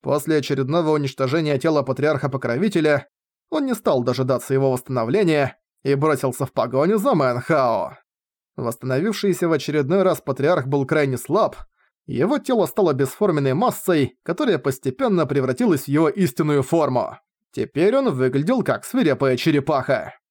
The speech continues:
Провожая взглядом десятого патриарха клана Ван,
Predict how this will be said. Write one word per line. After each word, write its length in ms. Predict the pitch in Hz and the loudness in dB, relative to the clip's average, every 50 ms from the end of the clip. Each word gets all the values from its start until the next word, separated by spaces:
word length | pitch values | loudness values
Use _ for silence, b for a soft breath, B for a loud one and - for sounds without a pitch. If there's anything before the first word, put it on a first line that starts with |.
| _ _ _ _ _ _ | _ _ _ _ _ _
Провожая 500 | - - 120 120 123 123 117 143 139 135 | -6 -4 -2 0 0 0 0 2 2 0
взглядом 440 | 123 117 123 135 147 139 139 131 127 | 0 -2 -2 -2 0 0 0 0 0
десятого 460 | 127 131 123 - 139 131 139 135 127 | -2 -2 -2 -2 -2 0 2 0 0
патриарха 440 | 127 131 127 139 143 139 135 - - | 0 -2 -2 0 0 0 0 -2 -4
клана 320 | - 147 139 135 127 117 | -2 0 0 0 0 0
Ван, 360 | 120 147 180 175 160 143 131 | 0 2 2 2 2 0 -4